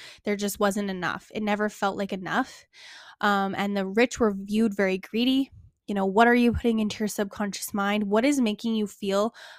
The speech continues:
unsafe with having and trusting and becoming best friends with money?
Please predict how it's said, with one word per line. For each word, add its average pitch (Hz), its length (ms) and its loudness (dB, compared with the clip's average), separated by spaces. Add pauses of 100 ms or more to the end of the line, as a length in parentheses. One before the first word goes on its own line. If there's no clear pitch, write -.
(140)
unsafe - 840 -2 (120)
with 214 140 -2
having 208 560 0 (300)
and 196 120 -6
trusting 190 560 -6 (440)
and 202 100 -6
becoming 202 380 -2
best 190 220 -6
friends 180 220 -8
with 180 100 -14
money? 185 400 -12